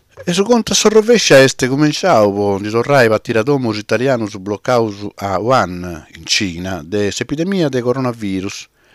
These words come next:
E tra i connazionali si attesa este forte meda. Anta podere partire a sua base volontaria e solo chi non funti contagiaus, che era nessun sintomo sa malattia, secondo i saccordius,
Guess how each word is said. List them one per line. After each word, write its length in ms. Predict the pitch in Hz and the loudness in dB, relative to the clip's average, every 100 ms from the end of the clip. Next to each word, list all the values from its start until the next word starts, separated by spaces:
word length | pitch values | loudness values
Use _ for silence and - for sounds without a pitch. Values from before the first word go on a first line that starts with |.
| _ _ | _ _
E 100 | - | -14
tra 180 | - 196 | -4 -2
i 60 | 190 | 0
connazionali 640 | 175 190 170 196 233 196 | -2 -2 -2 0 2 0
si 320 | 143 131 117 | -2 -4 -4
attesa 480 | 123 - 220 175 135 | -4 -2 -2 0 2
este 280 | 113 - 107 | 2 2 -2
forte 320 | - 180 143 | 0 0 0
meda. 400 | 101 76 71 73 - _ _ _ | -2 -4 -8 -12 -16 _ _ _
Anta 160 | 127 170 | -4 -2
podere 300 | 175 220 175 | 2 4 6
partire 760 | 147 139 - 190 160 139 120 - | 6 2 -4 -4 -2 -2 -4 -4
a 100 | 101 | -6
sua 720 | 110 120 117 104 98 87 78 _ | -4 -2 0 0 0 -6 -14 _
base 640 | 71 92 127 92 87 90 | -6 -2 0 -2 -6 -8
volontaria 720 | 87 92 104 - 151 87 92 | -4 -4 -4 -4 -2 -4 -4
e 40 | 98 | -6
solo 600 | - - 277 226 170 139 - - | -4 -2 0 2 0 -4 -8 -10
chi 100 | 156 | -6
non 100 | 151 | -4
funti 240 | 170 139 | -4 -4
contagiaus, 800 | 156 165 156 123 90 52 76 - _ - _ _ | -4 -2 -2 -2 -4 -6 -14 -18 _ -20 _ _
che 140 | - | -2
era 120 | 110 104 | 0 0
nessun 500 | 104 - 120 107 95 | -4 -4 -4 -4 -2
sintomo 460 | 202 220 151 120 | -2 -2 -2 -2
sa 160 | 101 95 | -2 -4
malattia, 480 | 92 113 165 110 82 | -4 -4 -2 -4 -4
secondo 540 | 90 113 131 120 107 | -4 -4 -4 -4 -4
i 40 | |
saccordius, 640 | 95 104 185 196 180 147 | -4 -6 -2 -2 -2 -6